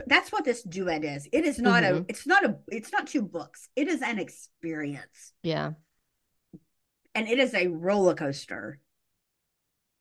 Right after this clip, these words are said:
Speaker 1: And
Speaker 2: Yeah.
Speaker 1: I, I have to say, I loved every bit of it.
Speaker 2: Yeah, it was fantastic. And like you said, for a first book to ever be published,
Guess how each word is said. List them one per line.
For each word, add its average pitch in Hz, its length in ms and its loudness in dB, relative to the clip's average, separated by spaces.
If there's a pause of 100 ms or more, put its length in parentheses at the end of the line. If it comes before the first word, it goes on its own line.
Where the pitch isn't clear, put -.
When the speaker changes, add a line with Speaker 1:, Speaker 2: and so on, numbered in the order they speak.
(960)
Speaker 1:
And 220 260 6
Speaker 2:
Yeah. 165 180 2
Speaker 1:
I, 240 320 4
I 208 80 2
have 233 260 2
to 185 60 -14
say, 202 220 2
I 170 120 4
loved 170 280 -2
every 147 240 -4
bit 143 160 -8
of 123 140 -12
it. 80 180 -20 (580)
Speaker 2:
Yeah, 170 240 2
it - 240 -2
was 240 440 2
fantastic. - 1160 -4 (680)
And 180 320 6
like 190 240 4
you 180 80 0
said, 190 300 4
for 165 240 2
a 151 560 -2 (1700)
first 214 600 4 (220)
book - 400 4 (800)
to 190 220 2
ever 190 380 4
be 196 160 0
published, 160 720 0